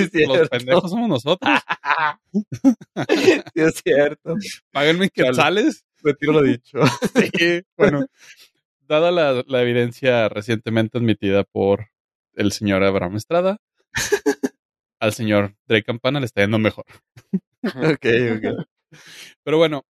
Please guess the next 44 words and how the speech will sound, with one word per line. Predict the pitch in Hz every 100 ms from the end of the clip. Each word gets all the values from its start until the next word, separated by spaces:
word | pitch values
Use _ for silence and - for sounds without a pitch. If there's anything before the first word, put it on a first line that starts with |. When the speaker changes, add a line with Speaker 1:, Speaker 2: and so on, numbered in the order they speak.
| _ _
Speaker 1:
ah, | 139 143 139 139
recientemente | 139 147 160 165 165
acaba | 180 151
de | 156
sacar | 151 127
un | 123
podcast | 135 - 143 -
con | 151 160 175
su | - 156 156
esposa, | 131 - 123 120 - 135 135 135 131
sí, | 135
creo | - 143
que | 143
es |
su | 143
esposa, | - 120 175 -
donde, | _ 139 127 120 120 117 113 113 113 - _ _ _
pues, | 440 381
la | 285
jiribilla, | - 139 120 117 113 107 107 107
obviamente, | 107 110 104 110
el, | 104 101 101 98 104 107 -
la | 127
gente | 127 120 139
le | 139
interesa | 131 113 101 104 120
nada | 113 113
más | 110 110
un | 104
solo | 113 107
tema | 107 104
con | 104 92
este | - 101
güey | 101 104
en |
realidad, | 104 101 98 127 - _ _ _ _
que | - 98
sería | - 95 90 95
el | 104
reboot | 104 104 95 87
de | 98
Drake | 87 82
and | 101
Josh. | 175 185